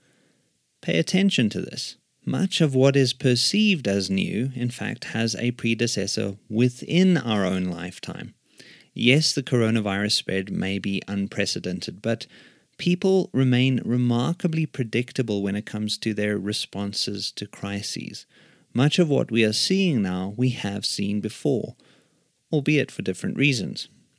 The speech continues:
There's also a much more personal dimension to all of this enhancement too,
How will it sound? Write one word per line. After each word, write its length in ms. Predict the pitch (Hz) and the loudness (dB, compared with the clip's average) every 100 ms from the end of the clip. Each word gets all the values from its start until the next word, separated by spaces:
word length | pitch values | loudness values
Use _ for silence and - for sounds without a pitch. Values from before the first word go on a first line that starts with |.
| _ _ | _ _
There's 180 | - 175 | 0 2
also 240 | 240 254 202 | 2 0 0
a 160 | 147 | 0
much 260 | 135 143 - | 2 0 0
more 140 | 127 - | -2 -2
personal 580 | - - 143 135 117 98 | -8 -2 0 2 0 -2
dimension 560 | 82 87 80 82 - 90 | -2 -4 -4 -4 -4 -4
to 100 | - | -2
all 200 | 98 98 | -2 -2
of 80 | 90 | -2
this 260 | 87 - - | -4 -4 -4
enhancement 880 | 101 90 - 92 85 - 87 - - - | -6 -6 -6 -6 -4 -4 -6 -10 -14 -10
too, 320 | - 85 | -6 -4